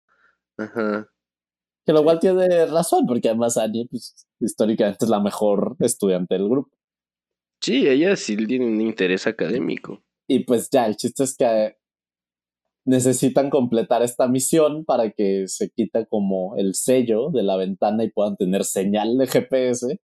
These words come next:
Speaker 2: para saber dónde están, ¿no?
Speaker 1: Ujú.
Speaker 2: Lo-, logran la misión bajo el liderazgo de Troy y se dan cuenta que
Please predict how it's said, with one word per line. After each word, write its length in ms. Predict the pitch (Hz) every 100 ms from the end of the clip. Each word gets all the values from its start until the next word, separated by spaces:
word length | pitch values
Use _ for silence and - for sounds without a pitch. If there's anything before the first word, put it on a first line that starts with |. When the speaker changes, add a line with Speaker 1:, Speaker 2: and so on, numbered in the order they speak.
| _ _
Speaker 2:
para 180 | 98 101
saber 340 | 104 101 104
dónde 320 | 107 104 107
están, 300 | 117 - - - _ _ _ _ -
¿no? 220 | 107 185 _ _ _ _ _ _ _ _ -
Speaker 1:
Ujú. 300 | 107 104 113 98
Speaker 2:
Lo-, 180 | 104 110 113
logran 380 | 113 117 117 117
la 120 | 113
misión 460 | 120 123 151 139
bajo 240 | 135 127 110
el 80 | 98
liderazgo 480 | 101 98 104 107
de 100 | 123
Troy 240 | 123 139 135
y 40 |
se 100 | 127
dan 220 | 98 101 104
cuenta 580 | 117 113 110 110 123 - _ _ _ _ _ _
que 400 | 131 123 120 123